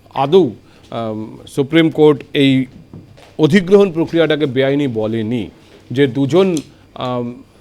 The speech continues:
জাজের কোর্টে এই মামলাটি ছিল, তাদের দুই বিচারপতি দুই রকম মত পোষণ করেছেন, অর্থাৎ বিষয়টি নিয়ে কনফিউশন আছে। তবে জমি ফেরত দেওয়ার বিষয়টি যে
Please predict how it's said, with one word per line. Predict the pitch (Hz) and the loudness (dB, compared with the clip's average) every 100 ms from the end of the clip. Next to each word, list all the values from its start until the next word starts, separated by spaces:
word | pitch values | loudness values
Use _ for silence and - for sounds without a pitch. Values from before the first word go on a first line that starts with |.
| - 120 | -14 0
জাজের | 123 127 151 127 - - _ _ - | 2 4 4 2 -2 -20 _ _ -4
কোর্টে | 143 147 143 | -2 2 0
এই | 135 127 | 0 -4
মামলাটি | 120 127 143 139 127 | -4 -2 -2 -2 -4
ছিল, | - 147 117 | -4 -2 -2
তাদের | 107 117 120 131 120 - - - - | -4 -8 -4 -4 -6 -12 -20 -20 -12
দুই | 117 143 | -2 2
বিচারপতি | 147 139 151 135 143 147 131 | 2 0 -2 -4 -4 -4 -4
দুই | 131 139 | -2 0
রকম | 151 151 120 | 0 -2 -4
মত | 117 - | -6 -10
পোষণ | 110 123 113 | -14 -12 -10
করেছেন, | 123 190 180 | -8 -6 -6
অর্থাৎ | 196 175 | -6 -4
বিষয়টি | 139 139 151 143 | -4 -2 -4 -2
নিয়ে | 139 | -6
কনফিউশন | 120 113 110 113 - 90 | -6 -8 -8 -10 -10 -14
আছে। | 85 92 | -14 -4
তবে | 170 185 110 - _ _ | -2 0 -2 -8 _ _
জমি | 127 160 180 | -4 0 0
ফেরত | 135 160 220 | 0 4 4
দেওয়ার | 196 247 190 | 6 4 4
বিষয়টি | 185 190 165 156 | 0 0 0 0
যে | 156 | 0